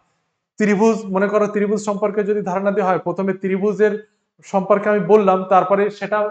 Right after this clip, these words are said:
দেখালাম, প্রত্যক্ষণ, বিমূর্তকরণ, অ্যাবস্ট্রাকশন, তারপরে সেটা বিমূর্তকরণ করা হলো, তারপরে সাধারণীকরণ বা একটা সাধারণ সূত্র গঠন করা হলো। তাহলে উত্তর কি হবে? উত্তর হবে এ, পরিচিতকরণ,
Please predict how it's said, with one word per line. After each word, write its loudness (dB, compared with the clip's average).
দেখালাম, 6
প্রত্যক্ষণ, -4
বিমূর্তকরণ, 0
অ্যাবস্ট্রাকশন, -4
তারপরে 0
সেটা 2
বিমূর্তকরণ 2
করা 2
হলো, 2
তারপরে -2
সাধারণীকরণ 0
বা -2
একটা -4
সাধারণ 0
সূত্র -6
গঠন 0
করা 2
হলো। -10
তাহলে 0
উত্তর 0
কি -4
হবে? 2
উত্তর -4
হবে 0
এ, 8
পরিচিতকরণ, 0